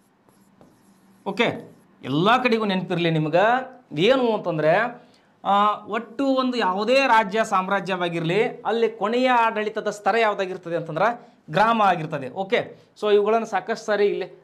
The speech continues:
ಗ್ರಾಮ ಅಂತ ಬಂದ ಗಾವುಂಡ, ಗ್ರಾಮೀಣ, ಗಾಮಿನಿ ಅಂತ ನೋಡಿರ್ತೀವಿ ನಾವು ಈಗಾಗಲೇ. So ಹಂಗೆ ಅಧಿಕಾರಿಗಳು ಇರ್ತಾರೆ. So ಇಲ್ಲಿಯೂ ಕೂಡ ಒಟ್ಟು ತಮ್ಮ ಆಡಳಿತದ ದೃಷ್ಟಿಯಿಂದ, ಆ, ಒಂದು ನಾಲ್ಕು ಭಾಗಗಳನ್ನಾಗಿ ಮಾಡಿಕೊಂಡು ಆಡಳಿತವನ್ನು ಮಾಡ್ತಾರೆ. ಒಂದು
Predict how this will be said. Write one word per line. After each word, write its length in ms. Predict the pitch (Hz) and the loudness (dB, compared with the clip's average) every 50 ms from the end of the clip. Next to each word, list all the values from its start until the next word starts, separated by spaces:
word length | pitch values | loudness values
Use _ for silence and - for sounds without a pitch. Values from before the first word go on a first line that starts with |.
| _ - | _ -4
ಗ್ರಾಮ 320 | 156 180 190 196 202 196 185 | 0 2 4 4 4 2 0
ಅಂತ 120 | 185 180 | -2 -4
ಬಂದ 180 | 180 180 175 180 | -6 -6 -4 -4
ಗಾವುಂಡ, 460 | 170 160 165 156 165 165 170 175 160 160 160 160 | -2 0 2 2 2 0 0 0 0 2 2 0
ಗ್ರಾಮೀಣ, 500 | 147 131 143 156 156 165 165 160 151 151 151 151 | 0 0 2 2 2 2 2 0 -2 0 -2 -2
ಗಾಮಿನಿ 440 | 143 147 143 156 165 160 151 143 | 0 2 0 2 2 0 -2 -2
ಅಂತ 140 | 139 147 143 | -2 -6 -6
ನೋಡಿರ್ತೀವಿ 420 | 135 131 147 151 175 165 - 143 127 | -6 -6 -6 -6 -6 -6 -6 -6 -6
ನಾವು 140 | 120 117 | -6 -8
ಈಗಾಗಲೇ. 580 | 123 120 127 139 139 135 127 104 - - - _ _ - - | -8 -4 -4 -4 -4 -4 -8 -12 -12 -16 -20 _ _ -10 -4
So 120 | 190 175 | -4 -4
ಹಂಗೆ 220 | 151 160 190 185 170 | -2 -2 -2 0 0
ಅಧಿಕಾರಿಗಳು 460 | 156 139 - 156 147 139 135 143 139 | 0 0 2 0 0 0 0 -2 -2
ಇರ್ತಾರೆ. 480 | 135 135 135 - 143 113 104 - - _ _ _ - | -2 -4 -2 -2 -2 -2 -2 -8 -14 _ _ _ -10
So 100 | - 170 | -6 -4
ಇಲ್ಲಿಯೂ 300 | 165 180 208 240 240 220 | -2 0 2 4 2 2
ಕೂಡ 220 | - - 185 165 160 156 165 165 - - - - - 151 | 2 0 0 2 2 2 2 0 -4 -12 -18 -10 0 2
ಒಟ್ಟು 600 | 175 175 180 - - 190 180 180 180 185 - - | 2 2 0 -2 -4 -4 -2 -2 -4 -8 -6 0
ತಮ್ಮ 180 | - 160 165 156 | 2 2 4 4
ಆಡಳಿತದ 760 | 160 147 143 147 165 196 208 214 214 208 202 202 180 170 165 | 4 4 4 4 2 2 2 0 -2 -2 -4 -4 -4 -4 -4
ದೃಷ್ಟಿಯಿಂದ, 600 | 160 156 156 160 160 - 156 147 143 143 143 156 165 170 175 165 - - - | -4 -4 -8 -8 -8 -8 -6 -4 -4 -2 0 2 2 2 2 0 -6 -8 -2
ಆ, 260 | 160 160 160 160 160 160 - - - - - - | 0 2 2 2 0 -2 -4 -12 -16 -18 -12 -6
ಒಂದು 100 | 160 160 | -4 0
ನಾಲ್ಕು 420 | 160 160 170 196 233 240 240 240 | 2 2 2 2 0 -2 -4 -6
ಭಾಗಗಳನ್ನಾಗಿ 720 | 202 160 170 170 160 156 151 156 151 147 147 143 143 135 143 | -6 -2 -2 -2 -2 -2 -4 -4 -4 -2 -2 -2 -2 -4 -4
ಮಾಡಿಕೊಂಡು 520 | 139 139 135 127 135 175 208 180 151 147 | -4 -4 -4 -4 -4 -4 -2 -2 -2 -2
ಆಡಳಿತವನ್ನು 580 | - 135 135 139 143 139 131 131 135 131 131 131 | 0 -2 -2 0 0 -2 -2 -2 -6 -8 -8 -8
ಮಾಡ್ತಾರೆ. 580 | 127 127 127 123 - 165 175 180 185 180 - | -8 -8 -8 -6 -4 -2 -2 -2 -2 -2 -4
ಒಂದು 680 | 135 143 147 156 156 185 240 277 285 - - - - _ | -4 -2 -2 -2 0 0 0 0 -2 -4 -10 -18 -20 _